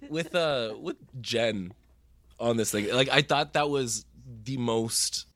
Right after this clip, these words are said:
clear indication of how out of touch the media in this country <laughs> is, that she's just like, why, first of all, like, why is she wearing a mask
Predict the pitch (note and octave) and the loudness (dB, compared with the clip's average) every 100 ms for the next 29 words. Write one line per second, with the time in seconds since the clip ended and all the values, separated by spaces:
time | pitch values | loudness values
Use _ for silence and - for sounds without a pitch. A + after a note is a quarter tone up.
0 | _ _ - - - C#3 D3 C#3 C3+ A#2+ | _ _ -8 -8 -6 0 4 6 6 4
1 | B2+ A#2+ - G#2+ G#2 G2 F#2 G#2+ A2 G#2+ | 2 0 2 2 2 2 2 2 2 0
2 | - G#2+ G2+ - F#2 - - - - G2+ | 0 0 0 0 0 0 -2 -4 -6 0
3 | G#2+ G2+ F#2+ F#2 F2 F2 - F2 - F#2+ | 4 6 6 4 4 2 0 0 0 0
4 | - - - - A#2+ A#2+ - - - - | 0 -2 2 6 8 6 -4 -8 -20 -20
5 | - - A#2+ G#2+ G2+ - - - A#2+ A2 | -20 -2 2 2 0 -4 -2 0 2 2
6 | G2+ - G2+ G2+ F#2+ A2 B2+ A#2+ G2 - | 0 -2 -2 -2 2 4 4 0 -6 -14
7 | _ _ - E2+ _ - E3+ F3 C#3+ A2 | _ _ -20 -20 _ -4 -2 0 0 0
8 | G#2 G2+ G2+ G2+ G#2+ B2 C3 - A#2 A#2 | 2 0 -2 -2 2 2 4 2 2 4
9 | A2 G#2+ G2+ G#2 G2+ - | 2 0 0 2 2 2